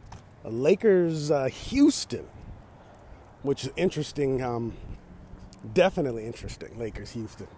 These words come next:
You got your boy, uh, the Beard and Bodie, A K A Harden. No, no, Westbrook.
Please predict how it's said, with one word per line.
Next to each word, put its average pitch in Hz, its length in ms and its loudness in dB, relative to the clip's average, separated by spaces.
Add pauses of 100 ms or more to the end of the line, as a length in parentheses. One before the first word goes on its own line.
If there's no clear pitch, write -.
(2500)
You 170 80 -2
got 170 260 2
your 170 80 2
boy, 147 380 10
uh, 127 300 12 (1700)
the 147 80 10
Beard 151 680 10 (600)
and 135 320 4
Bodie, 147 540 10 (480)
A 143 160 8
K 135 460 8
A 120 80 -4 (800)
Harden. 135 680 6 (140)
No, 139 160 4
no, 139 140 2
Westbrook. - 680 2